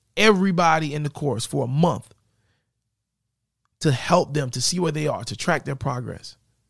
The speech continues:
And it shocked me that half of the people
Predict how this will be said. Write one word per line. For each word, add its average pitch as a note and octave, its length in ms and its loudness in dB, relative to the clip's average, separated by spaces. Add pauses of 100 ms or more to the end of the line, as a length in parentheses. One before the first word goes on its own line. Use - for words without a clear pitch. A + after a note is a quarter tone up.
(720)
And F3 140 2
it D#3 100 2
shocked - 460 0
me B2 260 -6 (460)
that E3 80 -4
half G3+ 580 -4
of A#3 80 -4
the A3+ 80 -2
people B3 560 0